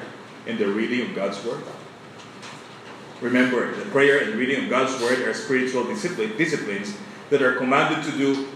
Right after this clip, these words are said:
for us to do, for our growth and our trust as we pray and our knowledge of the Lord Jesus Christ. Paul reminded the Colossians, and I pray that this is a reminder to us as well.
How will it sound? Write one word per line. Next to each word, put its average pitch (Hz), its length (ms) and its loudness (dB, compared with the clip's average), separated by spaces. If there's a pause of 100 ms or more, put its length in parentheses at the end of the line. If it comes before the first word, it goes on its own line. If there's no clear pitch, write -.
(100)
for 120 140 0
us 190 220 6
to 160 60 -2
do, 110 300 -2
for 131 120 2
our 120 200 2
growth 135 420 6
and 120 160 -4
our 117 160 0
trust 156 320 0
as 127 140 -4
we 147 180 2
pray 147 320 0 (500)
and 107 80 -4
our 107 140 -2
knowledge 143 300 6
of 143 100 -2
the 143 80 2
Lord 143 180 4
Jesus 139 280 -2
Christ. 151 360 0 (880)
Paul 147 260 8
reminded 131 380 4
the 127 120 0
Colossians, 113 640 4 (100)
and 123 100 0
I 123 80 4
pray 135 280 4
that - 140 0
this 123 180 0
is 123 160 0
a 117 80 0
reminder 113 540 0
to 104 200 -6
us 107 140 -8
as - 120 -10
well. 110 200 -4